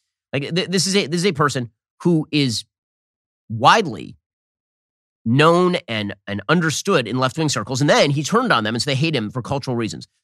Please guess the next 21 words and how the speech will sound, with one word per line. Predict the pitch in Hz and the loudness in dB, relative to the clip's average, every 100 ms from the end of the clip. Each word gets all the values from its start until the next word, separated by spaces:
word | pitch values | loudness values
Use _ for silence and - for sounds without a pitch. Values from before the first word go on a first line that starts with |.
| - | -2
The | |
reason | 135 226 240 | 0 2 0
that | 233 | -2
the | 147 | 0
left | 139 139 | -2 0
hates | 139 139 | -4 -2
Ron | 131 127 | 2 2
DeSantis | 110 110 113 143 - - | 0 -4 -4 -8 -10 -6
is | 135 | -6
specifically | - 170 - 208 233 - 233 220 | -2 -4 -2 -4 -6 -2 -2 0
and | 139 | -2
solely | - 175 160 110 | 0 0 0 -2
because | 101 135 | -2 -2
he | 120 | 0
is | 131 | -2
an | 123 | -2
effective | 117 165 - 143 - | -2 -2 -2 -6 -2
advocate | 131 120 107 120 | -2 0 -4 -6
of | 104 | -4
right-wing | 117 92 107 | -4 -2 -4
policies. | 101 80 - - | -4 -4 -10 -12